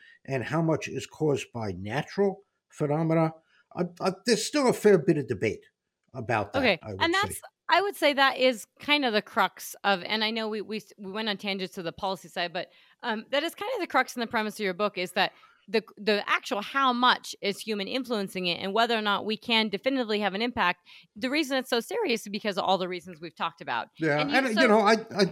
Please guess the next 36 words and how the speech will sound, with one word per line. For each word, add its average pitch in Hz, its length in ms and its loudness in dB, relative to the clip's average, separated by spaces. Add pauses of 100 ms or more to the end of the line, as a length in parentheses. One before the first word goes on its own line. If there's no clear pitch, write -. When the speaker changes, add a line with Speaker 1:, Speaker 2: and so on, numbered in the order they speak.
Speaker 1:
I 214 120 6
think 302 280 0
we're 185 140 10
influencing 180 640 4
the 147 100 0
temperature, 208 520 -2 (380)
uh, 151 240 6
Speaker 2:
Mm-hmm. 196 260 -4 (140)
Speaker 1:
but 165 280 4 (120)
are 170 100 4
we 165 220 8
influencing 175 720 4
severe 160 400 4
weather 170 400 8
events? 214 380 2
I 151 100 4
think 147 260 2
it's 101 140 -2
very 160 380 2
hard 113 320 -2
to 117 80 -8
make 107 240 -8
that 95 240 -10
case. - 400 -14 (360)
Uh, 117 300 2
and 135 80 -2
in 131 80 -2
fact, - 380 0
the 131 180 2 (340)
I 139 120 4
P 139 180 -4
C 123 240 -4
C, 190 280 2
the 131 160 0
U 131 200 2
N 131 300 0